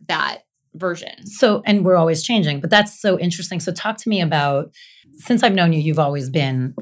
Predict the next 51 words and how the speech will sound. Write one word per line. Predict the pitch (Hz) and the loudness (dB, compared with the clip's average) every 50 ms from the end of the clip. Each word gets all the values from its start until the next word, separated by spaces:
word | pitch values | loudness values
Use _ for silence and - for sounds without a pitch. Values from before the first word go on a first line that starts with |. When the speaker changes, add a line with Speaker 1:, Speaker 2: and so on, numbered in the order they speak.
| - | -10
Speaker 2:
a | 175 | -8
seeker, | 175 - - 135 - - 117 101 82 - - - | -8 -6 -6 -6 -6 -6 -10 -10 -10 -10 -10 -10
someone | 170 - - 180 165 160 160 | -10 -6 -4 -2 -2 -2 -2
who's | 151 - 156 143 143 143 135 143 | -2 -4 -4 -6 -6 -6 -8 -6
very | - 160 170 151 160 | 0 2 2 4 2
spiritual, | 165 165 - 170 147 143 131 - - 151 143 139 139 143 | 0 0 -2 -2 -2 -2 -2 -2 -2 -2 0 0 -2 -4
in | 139 | -6
touch | 127 - 160 160 | -6 -6 -6 -4
with | 185 156 | -2 -2
herself, | 156 151 151 165 139 131 - | -2 0 0 -2 -4 -4 -2
and | 190 202 | -2 2
look, | 220 262 262 | 2 2 2
but | 240 240 | 2 0
also | 240 247 - - 247 | 0 0 2 2 2
looking, | 220 214 247 240 - - - - - | 4 4 2 2 0 -8 -10 -6 -2
like, | 180 170 160 | 0 2 2
always | 170 175 170 180 175 147 147 | 4 4 4 4 2 2 0
looking | 185 175 - 175 160 156 156 | -2 -2 -2 -2 -2 -2 -2
at | 151 156 156 | -2 -4 -4
how | - 170 160 | -2 0 0
to | 156 156 156 | 2 2 0
evolve | 139 131 147 139 135 139 139 | 0 -2 -2 -2 -2 -2 -4
and | 147 135 | -4 -4
how | 127 135 | -6 -6
to | 131 135 | -6 -8
grow. | 139 139 139 131 127 123 120 117 - - - 107 - - - - _ _ _ _ | -8 -8 -6 -6 -6 -6 -8 -10 -12 -16 -20 -20 -20 -20 -20 -20 _ _ _ _
Do | - - 208 | -4 2 4
you | 220 240 | 4 4
feel, | 240 233 226 202 196 | 6 6 4 4 6
and | 202 226 | 6 4
I | 240 | 4
met | 240 240 226 - | 4 2 0 0
you | 190 185 175 165 165 170 - | 2 2 2 2 2 0 0
after | - 190 196 - - 185 160 | 0 0 0 0 0 0 0
you | 147 151 143 | 0 0 -4
started | 123 120 - - 165 143 135 135 131 | -6 -6 -2 0 0 0 0 -4 -8
Hello | - - - | -8 -10 -10
Giggles, | - - - - - - 170 - | -10 -10 -12 -8 -8 -6 -6 -4
so | 190 | -2
do | 175 175 | -2 0
you | 220 226 | -2 -2
feel | 220 - - 220 | -4 -2 0 0
like | 196 175 - | 0 0 0
that's | - 165 156 160 - | -2 -2 -2 -2 -4
something | - 160 156 156 - - 151 143 139 139 139 131 135 - - _ _ _ _ _ _ _ | -2 -2 -2 -2 -4 -6 -6 -6 -6 -6 -8 -10 -12 -16 -20 _ _ _ _ _ _ _
that | - 185 | 0 4
you've | 175 165 160 | 4 4 4
always | - 165 165 170 165 165 | 4 2 4 4 2 0
had | - 170 151 156 156 | 0 -2 -2 -2 0
in | - 170 180 202 | 0 0 2 2
you, | 220 233 247 247 254 240 - | 2 0 0 0 -2 -4 -6